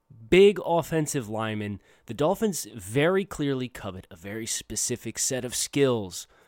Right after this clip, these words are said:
w-, like one, uh, Liam Neeson from Taken. And maybe the Dolphins' coveted specific set of skills isn't as ominous as Liam Neeson's was in that movie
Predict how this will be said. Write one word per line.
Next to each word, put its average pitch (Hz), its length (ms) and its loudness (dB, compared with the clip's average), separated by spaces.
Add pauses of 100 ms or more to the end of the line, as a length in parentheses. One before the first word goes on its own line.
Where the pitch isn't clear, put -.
(140)
w-, 110 260 -8
like 123 280 -2
one, 120 520 -2 (400)
uh, - 80 -20
Liam 135 360 0
Neeson 135 400 2
from 110 220 -8
Taken. - 560 -6 (600)
And 185 120 0
maybe 214 160 6
the 220 120 4
Dolphins' 170 440 4
coveted 147 520 0 (640)
specific - 760 2
set 139 240 4
of 120 100 -2
skills 139 480 2
isn't 143 280 2
as 120 240 -2
ominous 139 500 2
as 113 140 -4
Liam 123 280 -2
Neeson's 131 440 -2
was 147 240 0
in 139 80 0
that 120 180 -2
movie 156 420 0